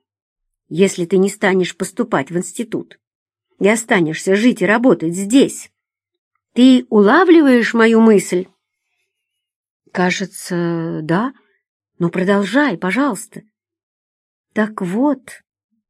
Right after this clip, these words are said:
это неплохо, не хорошо, но...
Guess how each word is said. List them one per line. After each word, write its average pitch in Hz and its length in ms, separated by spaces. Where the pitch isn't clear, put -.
это 220 280
неплохо, 240 760
не 254 160
хорошо, 262 800
но... 247 600